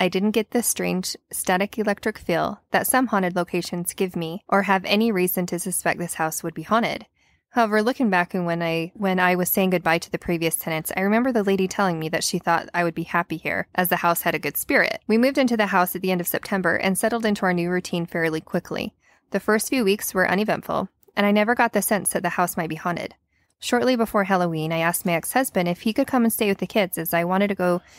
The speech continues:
see the Rocky Horror Picture Show at Perry's Egyptian Theater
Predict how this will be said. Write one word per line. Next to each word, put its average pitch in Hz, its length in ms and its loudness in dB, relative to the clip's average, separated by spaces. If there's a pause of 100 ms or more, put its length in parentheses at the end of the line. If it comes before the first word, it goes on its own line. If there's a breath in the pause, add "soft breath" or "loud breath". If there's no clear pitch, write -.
(180 loud breath)
see 196 220 2
the 175 140 0
Rocky 180 320 2
Horror 175 260 2
Picture 247 300 -2
Show 170 380 -2 (240)
at 185 160 2
Perry's 185 320 0
Egyptian 175 400 -2
Theater 196 440 0